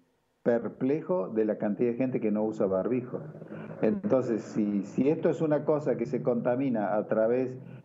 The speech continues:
de la respiración, a través de la tos, a través de la nariz y demás, evidentemente estamos en un problema muy delicado. O sea, yo no sé qué es lo que espera la gente.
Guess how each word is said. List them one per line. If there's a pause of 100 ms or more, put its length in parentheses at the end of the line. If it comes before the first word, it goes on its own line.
de
la
respiración,
a
través
de
la
tos,
a
través (280)
de
la
nariz (260)
y
demás, (260)
evidentemente
estamos
en
un
problema
muy
delicado.
O
sea,
yo
no
sé
qué
es
lo
que
espera
la
gente.